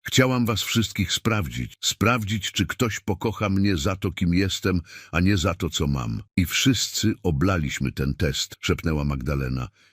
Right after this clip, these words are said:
"Nie wszyscy. Tomasz zawsze był prawdziwy. Mama też, ale ty",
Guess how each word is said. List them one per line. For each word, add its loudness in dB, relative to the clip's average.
"Nie 6
wszyscy. -2
Tomasz 2
zawsze 0
był 2
prawdziwy. -2
Mama 2
też, -2
ale 0
ty", 2